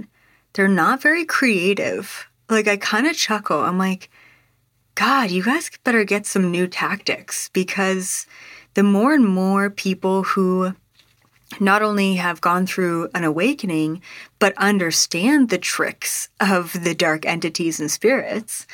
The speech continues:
the more they can't get away with it, because the more we talk about the trickster spirits, the more we talk about their tactics,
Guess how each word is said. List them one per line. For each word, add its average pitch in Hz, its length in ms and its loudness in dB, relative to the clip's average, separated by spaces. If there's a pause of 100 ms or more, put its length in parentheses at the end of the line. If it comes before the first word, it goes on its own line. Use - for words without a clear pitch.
(600)
the 196 60 6
more 208 280 4
they 247 140 2
can't 226 300 0
get 214 100 2
away 185 240 2
with 262 180 0
it, - 240 -6
because 190 280 2
the 190 80 2
more 190 200 4
we 262 140 4
talk 247 460 0
about 208 200 2
the - 60 -8
trickster 196 460 -2
spirits, 165 500 -2
the 208 100 0
more 208 140 4
we 214 140 2
talk 240 400 0
about 202 220 0
their 160 120 2
tactics, 226 800 -4